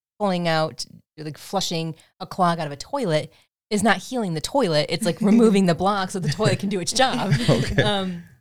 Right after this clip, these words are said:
Speaker 1: and, and so he, like, he's got his own,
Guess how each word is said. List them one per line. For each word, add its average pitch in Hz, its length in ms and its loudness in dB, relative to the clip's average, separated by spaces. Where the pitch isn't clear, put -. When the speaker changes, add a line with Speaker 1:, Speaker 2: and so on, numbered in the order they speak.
Speaker 1:
and, 220 240 -2
and 208 180 -2
so 202 220 -4
he, 233 640 -6
like, 160 220 -4
he's 466 340 -6
got 277 140 -6
his 190 220 -4
own, 233 500 -2